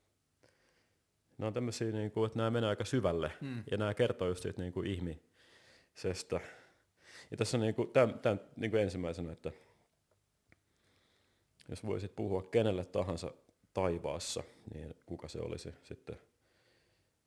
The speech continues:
Speaker 1: Ää, mitä muistoa toistat eniten mielessäsi? Onko sinulla toistuvia unia tai painajaisia? Ja tän tyyppisiä juttuja. Täällä on myös yksi, mikä, mikä mulle tuli mieleen, kun sä puhuit noista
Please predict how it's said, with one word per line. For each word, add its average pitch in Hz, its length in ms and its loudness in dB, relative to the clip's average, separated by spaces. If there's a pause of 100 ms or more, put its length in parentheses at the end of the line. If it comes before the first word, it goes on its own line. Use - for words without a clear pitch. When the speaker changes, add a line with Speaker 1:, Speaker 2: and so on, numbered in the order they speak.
(540)
Speaker 1:
Ää, 80 180 -8
mitä 95 240 0
muistoa 92 560 0
toistat - 460 -6
eniten 82 400 -8
mielessäsi? 80 600 -10 (1120)
Onko 85 100 -10
sinulla 85 260 -6
toistuvia 85 540 -2
unia 87 320 -2
tai 82 240 -4
painajaisia? 82 680 -2
Ja 104 40 4
tän 113 180 8
tyyppisiä 95 300 -4
juttuja. - 240 -10 (480)
Täällä 120 140 -2
on 147 40 -2
myös 175 180 -4
yksi, 220 200 -6
mikä, 110 240 0 (640)
mikä 110 140 -4
mulle 107 140 -2
tuli 110 200 -4
mieleen, 110 420 4
kun - 80 -10
sä 98 80 -6
puhuit 101 340 -2
noista 90 360 -4